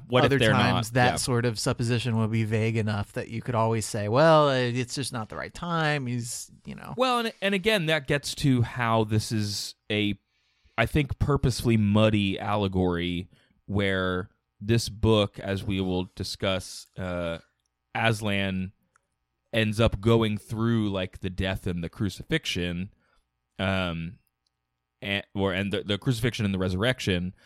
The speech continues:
Speaker 1: So at this point, like, the messianic second coming thing isn't quite, like, a one-to-one analogy.
Speaker 2: Sure.
Speaker 1: Um, but it, yeah, you're right. It's still reminiscent of that general vibe.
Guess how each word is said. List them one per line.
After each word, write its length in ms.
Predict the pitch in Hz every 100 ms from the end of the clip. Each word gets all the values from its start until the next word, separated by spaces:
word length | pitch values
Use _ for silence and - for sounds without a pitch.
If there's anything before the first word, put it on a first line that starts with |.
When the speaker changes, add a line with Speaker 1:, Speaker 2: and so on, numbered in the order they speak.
| _
Speaker 1:
So 160 | - 117
at 140 | 101
this 160 | 113 139
point, 320 | - 113 101
like, 160 | 95 90 -
the 140 | 98
messianic 720 | 92 107 104 101 92 95 90
second 380 | - 101 87 87
coming 500 | - 135 104 95 92
thing 560 | 90 98 90 87 87 85 _ _ _ _
isn't 320 | 107 98 90 -
quite, 460 | - 107 95 95 - _ _ _ _ _ -
like, 200 | 98 87
a 140 | 95
one-to-one 1080 | 90 95 98 104 98 98 101 104 104 107 107 - _ _
analogy. 840 | 101 92 92 131 156 175 196 196 185 _ _
Speaker 2:
Sure. 320 | - 123 107 98 -
Speaker 1:
Um, 600 | 110 104 98 95 92 92 98 _ _ _ _
but 180 | 139 120
it, 120 | 113 -
yeah, 260 | 120 113 117
you're 180 | 117
right. 220 | 120 175 113
It's 140 | 92
still 220 | - 147
reminiscent 560 | 101 110 101 110 - 90
of 160 | 80 87
that 220 | 87 -
general 480 | 98 85 87 82 82 95
vibe. 500 | 73 73 76 73